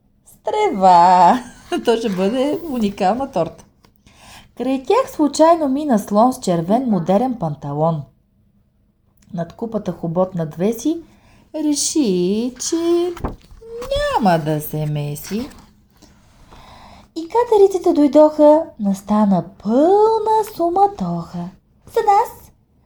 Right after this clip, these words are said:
най-хубави и сладки са тези орехови ядки.“ И купата с тестото пълна, веднага ядките погълна.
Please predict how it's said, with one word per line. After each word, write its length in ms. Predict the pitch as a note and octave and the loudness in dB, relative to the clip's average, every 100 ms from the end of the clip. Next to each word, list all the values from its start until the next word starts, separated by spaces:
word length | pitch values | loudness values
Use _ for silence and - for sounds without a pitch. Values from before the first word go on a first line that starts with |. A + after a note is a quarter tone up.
| - | -2
най-хубави 540 | A#4+ A#4+ G#4+ G4+ F4 | 0 2 2 4 4
и 80 | E4+ | 2
сладки 400 | - F4 E4 F4+ G#4 - | 4 2 2 -4 -4 -6
са 140 | - G#4 | -8 0
тези 280 | G4+ G4 D#4+ | 2 2 4
орехови 440 | D#4 D4+ D#4+ D#4+ | 4 4 4 6
ядки.“ 440 | F#4 A#4+ - C#4+ - _ _ - | 4 2 -2 -8 -8 _ _ -12
И 120 | C#4 | -4
купата 360 | D#4+ C4 A#3 | -2 -2 -4
с 60 | G#3+ | -4
тестото 440 | G#3 G#3+ F#3+ F#3+ | -4 0 0 0
пълна, 420 | D#3 - E4+ G4 G#4 A4 - - _ - | -8 0 0 2 0 0 -6 -20 _ -20
веднага 880 | D3+ D#3+ D3 C#3 C3+ D3+ A#3 B3+ C#4+ | -10 -8 -8 -8 -8 -4 -2 -2 -2
ядките 600 | A3+ D#3 D#3 - - D#3 | -2 -4 -8 -14 -14 -14
погълна. 580 | - D3+ D3+ C#3 C3+ | -10 -10 -8 -8 -8